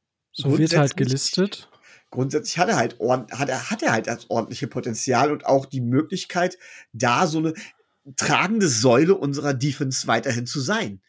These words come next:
Speaker 2: Unser bester Linebacker zu sein. Ja, mit Abstand. Das zu, und, und in unserer Defense, in der Defense, die auch das Potenzial hat, sehr, sehr gut zu sein, ein wich-, ein extrem wichtiger Baustein zu bleiben.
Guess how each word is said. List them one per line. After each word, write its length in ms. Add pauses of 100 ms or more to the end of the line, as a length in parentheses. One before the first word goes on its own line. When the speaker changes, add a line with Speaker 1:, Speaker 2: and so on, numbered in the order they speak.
(1080)
Speaker 2:
Unser 240
bester 380
Linebacker 640
zu 160
sein. 400 (840)
Ja, 220
mit 260
Abstand. 720 (1080)
Das 240
zu, 160 (220)
und, 200
und 220
in 160
unserer 240
Defense, 600 (120)
in 80
der 120
Defense, 340
die 100
auch 60
das 160
Potenzial 440
hat, 120
sehr, 160
sehr 120
gut 200
zu 140
sein, 340 (520)
ein 160
wich-, 300
ein 160
extrem 520
wichtiger 280
Baustein 480
zu 140
bleiben. 340